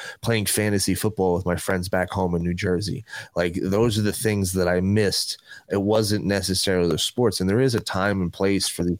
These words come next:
bread and circus type of entertainment. And we need to be able to separate ourselves, 'cause otherwise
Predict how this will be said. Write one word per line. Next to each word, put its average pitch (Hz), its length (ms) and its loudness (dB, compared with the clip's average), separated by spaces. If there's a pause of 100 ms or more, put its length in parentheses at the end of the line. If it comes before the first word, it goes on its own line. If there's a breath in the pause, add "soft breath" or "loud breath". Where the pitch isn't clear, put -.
bread 92 180 2
and 90 140 -2
circus 90 600 0 (340 loud breath)
type 107 260 0
of 90 140 2
entertainment. 92 800 0
And 87 80 -2
we 90 100 0
need 98 220 2
to 92 240 2 (280 loud breath)
be 120 200 2
able 117 160 4
to 87 80 0
separate 101 520 2
ourselves, 90 440 0
'cause 101 120 0
otherwise 127 520 4